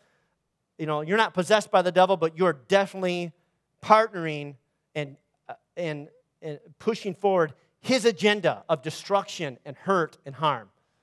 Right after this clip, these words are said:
to those people. Okay? And if you're remembering your sin, get on the same page as God,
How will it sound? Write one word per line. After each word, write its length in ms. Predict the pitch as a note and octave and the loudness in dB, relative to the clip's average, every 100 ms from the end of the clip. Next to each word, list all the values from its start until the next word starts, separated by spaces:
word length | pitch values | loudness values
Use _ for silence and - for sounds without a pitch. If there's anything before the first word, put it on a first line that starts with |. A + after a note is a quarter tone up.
| _ | _
to 80 | - | -10
those 200 | C3 B2 | -10 -10
people. 380 | - B2 - A#2 _ _ _ _ _ _ _ - | -16 -20 -20 -20 _ _ _ _ _ _ _ -8
Okay? 300 | - E3+ D#3+ _ G3 | -2 0 -2 _ -2
And 160 | F#3 | 0
if 140 | F3 D#3 | -2 0
you're 220 | D#4 F4+ | 4 4
remembering 480 | C#4+ B3 A#3+ A3 G#3+ | 4 2 4 2 2
your 140 | G3 | -2
sin, 420 | - - D3+ G#2+ F2+ _ _ _ _ _ | -4 -6 -6 -6 -14 _ _ _ _ _
get 120 | G#3 | 4
on 140 | C#4+ C4+ | 4 4
the 80 | A#3 | 0
same 240 | A3+ A3 | -4 -4
page 260 | G#3+ G#3 F3+ | 0 -2 -2
as 120 | D#3 | -6
God, 320 | C#3 A2 | -4 -4